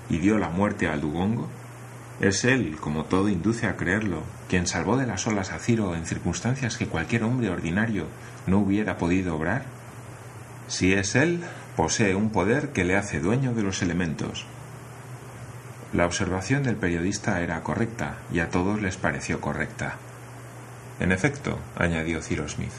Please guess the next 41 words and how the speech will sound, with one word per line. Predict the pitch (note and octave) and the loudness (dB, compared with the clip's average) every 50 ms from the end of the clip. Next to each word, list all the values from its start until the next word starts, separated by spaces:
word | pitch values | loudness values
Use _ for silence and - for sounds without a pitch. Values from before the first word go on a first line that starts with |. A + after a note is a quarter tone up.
| - - - - - - - - - - - - - - - | -12 -14 -14 -14 -16 -16 -16 -16 -16 -16 -16 -16 -16 -16 -12
«si | - - - F#2+ | -2 2 4 6
la | F2 F2 | 6 6
intervención | F2 E2+ E2+ F2 F2+ F2 F2 F2 F2 F2+ - C3+ C#3 C3+ B2 | 4 2 0 0 0 2 0 0 -2 0 2 2 2 4 4
de | A2+ | 2
un | G#2 G#2 G#2+ G#2 | 4 4 2 2
ser | - - G2 F2+ | 2 0 0 0
humano | F2 F2 F2+ F#2 F2 D#2 D2+ | 2 2 2 0 0 0 -2
no | D2+ D#2+ F2 F2+ F#2 | -2 0 0 2 0
es | F#2+ F#2+ | 2 2
dudosa | - F#2+ E2+ F2+ F#2+ F#2+ - F#2+ - | 2 2 2 2 0 0 0 -2 0
para | E2 D#2+ D#2 D#2 | 0 0 0 0
nosotros, | D#2+ E2 - - A2 - A2 A#2 - - - - - - - - - | 0 0 0 0 0 0 0 -2 -2 -4 -8 -12 -14 -14 -14 -8 -6
tampoco | - D#2+ - G#2 F#2+ F#2+ F#2+ F2+ | -4 -2 0 0 2 2 0 0
se | - F#2 | 0 -2
puede | - - F2+ F2+ F2+ F2+ | 0 0 0 2 2 2
dudar | F2 F2 F2 F2 F#2 G2+ A#2 B2+ C3 | 0 0 0 0 0 0 0 0 -2
que | - - E2 F#2 | -2 -2 0 0
éste | G#2+ - - B2 | 0 0 0 0
posee | - - F2+ F2+ - F#2+ E2+ D#2 D2+ | 2 2 0 0 0 -2 -2 -2 0
medios | D#2+ F#2 G#2 G#2+ A#2 B2+ A#2+ - | 0 0 0 0 0 0 0 0
de | G#2 F2 | 0 0
acción | E2 E2+ - - A#2 B2 C3 | 0 0 0 0 2 2 2
superiores | - G#2+ - - E2+ D#2+ F2 G2 A2 A2+ A2+ G#2+ - | 0 -2 -2 0 0 2 2 2 2 0 0 0 0
a | A2+ F#2 | 0 0
los | F#2 F2 - | 0 0 -2
que | - - D#2 | -4 -4 -4
están | - - - G2 G2+ G2 | -4 0 0 2 2 2
al | F2+ E2+ | 2 0
alcance | D#2+ D2+ D2+ C#2+ - G2 A2 A2+ A#2 - F2+ | 0 -2 -2 0 2 2 2 2 2 0 -2
de | D#2 E2 | -2 -2
la | E2 | 0
humanidad. | D#2+ D#2 D#2 D#2 D#2 D#2 C#2 C2 C#2 C#2 - - - - - - - - - - - - - - - - - - - | 0 -2 -2 -2 -2 -2 -2 -4 -4 -6 -8 -10 -14 -14 -16 -16 -14 -14 -14 -14 -14 -14 -14 -14 -14 -14 -8 -2 2
Ese | G#2 F#2+ - - C3+ A#2 | 2 2 4 4 4 2
es | G#2 - - | 4 4 2
otro | G#2 G#2 - F#2+ | 2 2 2 2
misterio, | F2+ F2 F2 - - - D#2 D2+ C#2+ - - - - - | 2 2 0 -2 -2 -2 -2 -2 -4 -6 -6 -10 -10 -4
pero | - E2+ E2 D#2+ E2 D#2 D#2 D#2 | -2 0 0 0 0 -2 -4 -2
si | - - F#2+ | -2 0 2
descubrimos | E2+ E2+ - - - E2+ E2 F#2+ G#2 G#2 G2+ G2 - | 2 0 0 0 0 2 2 2 2 2 0 0 0
al | F2 F2 | 0 2
hombre, | G#2+ B2 C3+ D3 - | 2 2 2 0 -2